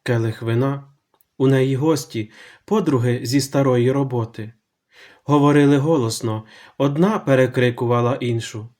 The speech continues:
Андрій, що саме повернувся з магазину, поставив пакет біля дверей і почав роздягатись.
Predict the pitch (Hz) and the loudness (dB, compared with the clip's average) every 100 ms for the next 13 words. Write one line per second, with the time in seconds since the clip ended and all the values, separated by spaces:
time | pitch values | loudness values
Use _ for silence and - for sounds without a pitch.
0 | _ _ _ _ _ _ - 127 131 143 | _ _ _ _ _ _ -4 -2 0 0
1 | 175 139 - _ - 160 147 233 214 175 | -2 -6 -20 _ -6 -4 -2 -2 -2 0
2 | 165 156 156 202 - 131 123 127 131 120 | 0 2 2 0 0 0 0 0 -2 -2
3 | 196 151 110 - - - - 156 147 240 | -2 -2 -4 -8 -20 -18 -6 -4 -2 -4
4 | 226 214 175 147 165 175 - 156 156 143 | -2 -2 -2 -2 0 -2 0 0 0 -2
5 | 151 127 107 110 - - 143 156 151 190 | -2 -2 -2 -6 -12 -10 -6 -6 -4 -4
6 | 139 123 127 135 120 101 110 - - | -2 -4 -2 -4 -4 -6 -10 -16 -20